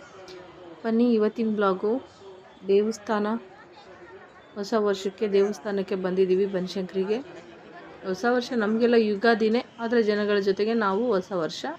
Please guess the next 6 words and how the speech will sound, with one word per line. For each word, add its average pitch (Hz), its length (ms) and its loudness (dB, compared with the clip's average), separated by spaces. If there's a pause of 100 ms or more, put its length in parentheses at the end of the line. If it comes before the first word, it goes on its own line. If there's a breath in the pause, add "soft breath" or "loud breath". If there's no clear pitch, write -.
(120)
ಆಚರಣೆ 220 400 -6
ಮಾಡೋಣ. 190 380 0 (1300)
ಆ, 226 340 4 (460)
ಇಲ್ಲಿ 269 300 2
ಬಂದು 269 400 6
ನಾವು 262 280 2